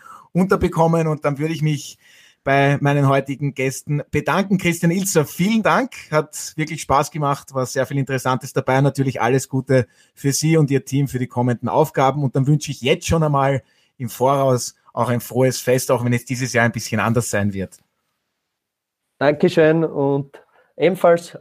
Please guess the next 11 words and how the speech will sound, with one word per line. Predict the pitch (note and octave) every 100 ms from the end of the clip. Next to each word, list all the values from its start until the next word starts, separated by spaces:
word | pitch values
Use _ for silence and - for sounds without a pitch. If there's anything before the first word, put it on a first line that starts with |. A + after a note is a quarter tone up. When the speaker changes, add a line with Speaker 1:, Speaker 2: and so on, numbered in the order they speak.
| -
Speaker 2:
äh, | C3+ C#3 C#3 - _ - _
besinnliche, | C3+ D3+ D3 D#3+ D3 D3
ruhige | C#3+ D3+ D3+
Weihnachtszeit | C3+ C#3 D3 - - C3 B2+
und | B2
einen | B2 A#2+ B2 -
guten | C3+ B2+
Rutsch | B2 B2+ -
ins | A#2+ A2 _ _ -
neue | A2 A2
Jahr. | A2